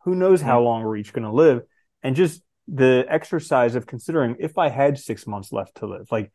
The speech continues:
Speaker 1: let's say there was some diagnosis, I was gonna die in six months. What would I do in those six months? And if that's different from what I'm doing now, well, let's try and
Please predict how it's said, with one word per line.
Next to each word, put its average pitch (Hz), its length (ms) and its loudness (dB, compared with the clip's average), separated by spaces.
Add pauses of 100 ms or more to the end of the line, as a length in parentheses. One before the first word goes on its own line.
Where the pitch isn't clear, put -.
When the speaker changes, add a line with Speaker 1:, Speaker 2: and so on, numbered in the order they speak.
(280)
Speaker 1:
let's 160 240 0
say 143 400 4
there 110 160 -4
was 98 140 -12
some 156 160 0
diagnosis, 123 600 0 (140)
I 120 100 -4
was 143 140 2
gonna 135 180 -2
die 110 220 -2
in 110 80 -10
six - 300 -12
months. 95 360 -14 (360)
What 117 400 0
would 185 180 0
I 160 100 6
do 123 200 2
in 117 80 -2
those 113 200 -6
six 104 200 -10
months? 120 360 -6 (360)
And 117 240 -6
if 165 200 -4
that's 156 300 0
different 135 420 -2
from 123 140 -6
what 120 120 2
I'm 117 140 -2
doing 120 320 -2
now, 101 500 -4 (1300)
well, 120 200 2
let's 127 200 0
try 127 320 0
and 120 320 -4